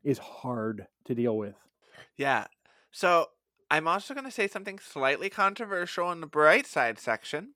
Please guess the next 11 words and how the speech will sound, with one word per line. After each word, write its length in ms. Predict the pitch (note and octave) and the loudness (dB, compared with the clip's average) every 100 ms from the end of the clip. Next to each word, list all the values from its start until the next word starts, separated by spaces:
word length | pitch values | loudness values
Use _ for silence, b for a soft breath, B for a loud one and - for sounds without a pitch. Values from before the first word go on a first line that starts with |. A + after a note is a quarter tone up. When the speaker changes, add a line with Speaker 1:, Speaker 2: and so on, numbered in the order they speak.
| _ | _
Speaker 1:
<gasps> 460 | G3+ C#4+ E4+ B3 _ _ _ _ D3 | 2 6 6 4 _ _ _ _ 4
Speaker 2:
Um, 440 | D3+ D3 C#3+ C#3 - | 6 6 4 0 -10
because 240 | D3 D3 | -12 -8
normally 320 | C#3+ C#3+ D3+ | -6 -4 -4
we, 160 | D3 D3 | -4 -6
this 280 | B2+ D3 D3 | -6 -10 -8
is 60 | |
where 140 | C#3 C3 | -6 -4
we 80 | C3+ | -4
celebrate 500 | - C#3+ C#3+ C3 - | -2 -2 -2 -6 -6
things, 280 | A2+ A#2+ | -8 -10